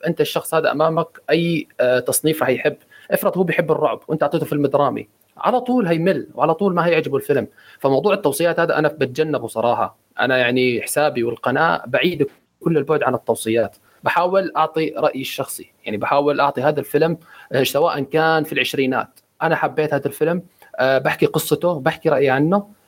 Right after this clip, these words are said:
شفته، آه، بدك تشوفه، ما، ما بدك، على راحتك، ما في، ما، ما راح أجبرك. توصيات، أنا غير مختص أبدًا في التوصيات، سيء في التوصيات أنا. فهاي الفكرة اللي بحاول أوصلها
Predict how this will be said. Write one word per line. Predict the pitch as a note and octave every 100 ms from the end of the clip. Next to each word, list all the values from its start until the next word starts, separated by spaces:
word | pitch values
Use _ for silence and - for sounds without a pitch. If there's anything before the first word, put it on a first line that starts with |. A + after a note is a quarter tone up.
| -
شفته، | - F3 - F#3+ -
آه، | C#3 C3+
بدك | B2 A2+ E3 F3+
تشوفه، | - G3 F#3+ F#3
ما، | C#3+
ما | C#3+
بدك، | D3+ A2+ C3+ -
على | - C3
راحتك، | G#2 G#2 G2 - _
ما | C#3
في، | C#3+ -
ما، | D#3
ما | C#3+
راح | E3+ -
أجبرك. | C#3+ C3 A2 - _ - -
توصيات، | B2+ B2+ D3+ F#3+ B3 - -
أنا | D#3 F3+ E3+
غير | C#3 E3
مختص | D3+ - E3+ - -
أبدًا | E3 E3 D3+
في | D3
التوصيات، | - C#3 - A#2+ A#2+
سيء | - F3 E3
في | A#2
التوصيات | B2+ B2 - A2 A2+ -
أنا. | F#2+ F2+ - _ -
فهاي | - C3 C3 B2+ D#3
الفكرة | F3+ - D3+
اللي | C#3 A#2+
بحاول | B2+ B2+
أوصلها | G2 G#2 - A2+